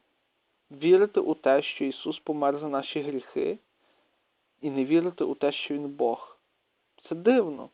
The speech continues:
Це дуже дивно. Це просто якась несенітниця. І почали вони мені читати місця з Писання і крутити їх так, на свій лад, у такому тоні, жанрі і так далі,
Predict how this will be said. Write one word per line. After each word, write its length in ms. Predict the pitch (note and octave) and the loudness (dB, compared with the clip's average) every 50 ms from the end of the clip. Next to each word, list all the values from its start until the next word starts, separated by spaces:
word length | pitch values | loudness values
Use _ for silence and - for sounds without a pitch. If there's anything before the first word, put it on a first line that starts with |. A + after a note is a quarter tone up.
| _ _ _ _ _ _ _ _ - | _ _ _ _ _ _ _ _ -2
Це 80 | D3+ | -2
дуже 340 | D3 D3+ F3+ F#3+ F3+ G#3 G3+ | 2 4 2 2 2 2 0
дивно. 400 | F#3+ G3 F3+ D3+ C3 B2 B2 B2 - _ _ _ _ _ _ _ _ _ _ _ - | 2 2 2 2 0 -2 -10 -14 -18 _ _ _ _ _ _ _ _ _ _ _ -2
Це 60 | D#3 | -2
просто 640 | C#3+ - D#3+ E3+ F3+ - - - - E3+ D#3+ D#3+ - _ _ _ _ _ _ - | -2 0 2 0 0 0 -2 -4 0 0 0 0 -2 _ _ _ _ _ _ -8
якась 520 | C#3 B2+ - - D#3 D3+ D#3 - - - | -8 -8 -2 0 2 2 2 0 -4 -6
несенітниця. 880 | E3 E3 D#3+ - - G3 G3+ G3+ F#3 D#3 - - C3 C3 _ _ - - _ _ _ _ _ _ _ _ _ _ _ _ _ _ _ | -4 -4 -4 -6 -8 -8 -6 -6 -6 -8 -10 -12 -18 -18 _ _ -20 -20 _ _ _ _ _ _ _ _ _ _ _ _ _ _ _
І 60 | - C#3 | -8 -4
почали 520 | - D3+ D3 - - G3 E3+ G3+ A3+ A3+ | -2 -2 0 2 4 4 6 6 6 4
вони 260 | G#3 G3+ G3 F#3+ F3+ | 4 0 -2 -4 -4
мені 320 | E3+ E3 D#3 D#3 E3 F3+ F#3+ | -2 -2 -2 -4 -4 -6 -8
читати 580 | - - D#3+ - - C#3+ C#3 D3 D3 - E3+ | -6 -6 -6 -2 0 2 2 2 0 -2 -6
місця 360 | D#3 D3+ D3 - - - - | -6 -6 -8 -6 -2 -2 -2
з 100 | F3 - | -2 -2
Писання 580 | _ - D3+ - - - E3+ - E4+ F4 E4 - - | _ -8 -8 -4 -2 -2 0 0 0 -2 -4 -6 -6
і 60 | D3+ | -8
крутити 520 | - - - E3 D#3+ - G#3 G3+ - F#3 | -6 -4 -4 -6 -2 0 0 0 0 0
їх 240 | E3+ D#3 D3+ D3+ - | -2 -2 -2 -4 -4
так, 360 | - - - - E4 - - - _ _ _ _ _ _ _ _ _ _ _ _ _ _ _ _ _ _ _ _ | -2 0 0 0 -2 -6 -12 -20 _ _ _ _ _ _ _ _ _ _ _ _ _ _ _ _ _ _ _ _
на 140 | - D#3 D3+ | -2 -2 -2
свій 320 | - - - E3 E3+ D#3+ | -2 -4 -4 2 4 4
лад, 440 | D3 C#3+ C#3 B2+ G#2 - - - - _ _ _ _ _ _ _ _ _ _ _ _ _ _ - | 6 6 6 6 6 4 -2 -14 -20 _ _ _ _ _ _ _ _ _ _ _ _ _ _ -6
у 100 | C#3+ C#3+ | -6 -2
такому 460 | - E3 D3+ - F#3+ F#3+ G3 F#3 F3 | 2 0 2 4 4 4 4 2 0
тоні, 520 | F3 - - E3+ F#3 F#3 F3+ E3+ D#3 C#3+ C#3+ | 0 2 4 4 4 4 2 -2 -4 -4 -4
жанрі 480 | D3 D#3+ E3 E3+ E3+ E3 D#3 C3 C3 | -2 -2 -2 -2 -2 -4 -6 -6 -6
і 20 | C3+ | -6
так 220 | - C#3+ C#3 D3+ | -6 -6 -6 -2
далі, 360 | - E3 G3+ C4 B3+ A#3 G3+ | 0 0 0 0 -2 -4 -6